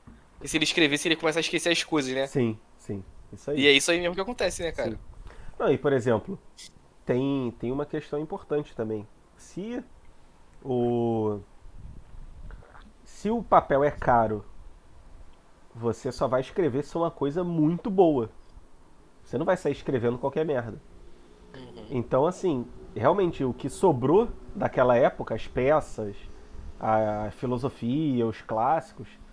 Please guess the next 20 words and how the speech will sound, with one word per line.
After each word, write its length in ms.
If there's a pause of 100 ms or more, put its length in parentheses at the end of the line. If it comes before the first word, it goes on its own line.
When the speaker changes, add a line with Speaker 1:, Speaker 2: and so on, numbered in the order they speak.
(320)
Speaker 2:
era, 320 (160)
é 120
a 60
nata 420
da 160
nata 420
do 100
que 80
tá 100
escrito, 480
né? 200
Até 200
porque 160
você 240
tem 160
que 120
ficar 560 (800)
Speaker 1:
É. 60
Speaker 2:
reescrevendo, 880
né? 140